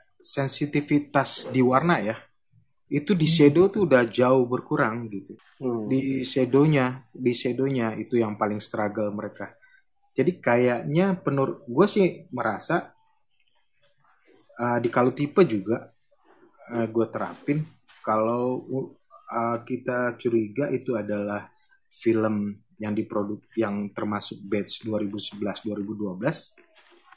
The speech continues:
Speaker 1: kita udah beranggapan bahwa ini dia nggak akan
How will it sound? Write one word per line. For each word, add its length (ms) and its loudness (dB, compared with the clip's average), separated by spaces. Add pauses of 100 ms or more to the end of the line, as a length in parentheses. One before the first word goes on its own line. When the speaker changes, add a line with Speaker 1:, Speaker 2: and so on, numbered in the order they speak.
(160)
Speaker 1:
kita 240 6
udah 240 6
beranggapan 640 -2
bahwa 260 0 (800)
ini 400 2
dia 160 4
nggak 240 0
akan 200 -8